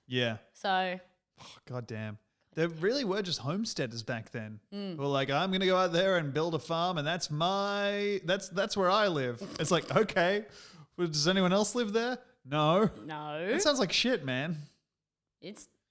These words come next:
Speaker 2: no, it's good.
Speaker 1: <laughs>
Speaker 2: 'Cause I, I called it something else.
Speaker 1: Oh.
Speaker 2: It's not being lonely. It's having my own job
Speaker 1: Yeah.
Speaker 2: that I made up.
Speaker 1: No, I'm not lonely. I just never talk to anyone,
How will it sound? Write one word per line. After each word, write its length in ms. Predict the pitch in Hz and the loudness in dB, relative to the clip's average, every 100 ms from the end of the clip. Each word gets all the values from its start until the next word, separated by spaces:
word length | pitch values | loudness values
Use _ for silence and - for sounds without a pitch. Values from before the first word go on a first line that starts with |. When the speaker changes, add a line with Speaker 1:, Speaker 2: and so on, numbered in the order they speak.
| _ _ - | _ _ -2
Speaker 2:
no, 320 | 208 196 190 | 0 2 2
it's 380 | 226 - - - _ _ _ _ _ - | 0 -4 -8 -14 _ _ _ _ _ -2
good. 480 | 403 359 196 92 - _ | 2 4 4 0 -12 _
Speaker 1:
<laughs> 160 | _ - | _ -6
Speaker 2:
'Cause 560 | - - - _ 214 | -6 -6 -18 _ 0
I, 220 | 262 311 415 - | 6 6 4 -2
I 200 | - 277 | 4 4
called 280 | 370 339 320 | 4 0 0
it 120 | 294 | -2
something 400 | - 302 262 247 | -4 -2 0 0
else. 600 | 240 226 190 - - - - _ _ _ - | 2 2 0 -4 -12 -18 -20 _ _ _ -12
Speaker 1:
Oh. 400 | 139 208 87 - | -8 -6 -6 -8
Speaker 2:
It's 180 | 214 294 | -4 2
not 300 | 320 277 240 | 2 2 0
being 340 | 294 302 269 | 2 2 2
lonely. 560 | 262 269 262 214 175 - | 2 2 2 -2 -4 -6
It's 300 | 196 190 - - | -8 -10 -14 -20
having 640 | 220 254 269 285 269 262 - _ _ _ _ | -4 -4 0 -2 -2 -6 -12 _ _ _ _
my 240 | 202 202 | -4 -2
own 400 | 214 226 226 214 | -2 -2 -4 -6
job 520 | 185 208 185 160 127 - | -4 0 0 -2 -8 -10
Speaker 1:
Yeah. 360 | 147 151 123 110 _ | -2 0 0 -4 _
Speaker 2:
that 120 | 185 190 | -4 0
I 220 | 202 202 | 2 0
made 300 | 196 180 160 | -2 -4 -4
up. 240 | 156 107 | -6 -4
Speaker 1:
No, 180 | 135 131 | -2 -2
I'm 220 | 131 147 208 | -2 -2 0
not 180 | 233 180 | 0 2
lonely. 500 | 175 196 151 117 123 | 2 2 0 -2 -4
I 120 | 123 | -4
just 200 | 139 139 135 | -4 -4 -2
never 200 | 147 175 | -2 -2
talk 340 | 175 185 175 | -2 -2 -2
to 160 | 160 131 | -4 -4
anyone, 560 | 120 120 110 113 147 | -4 -6 -8 -8 -10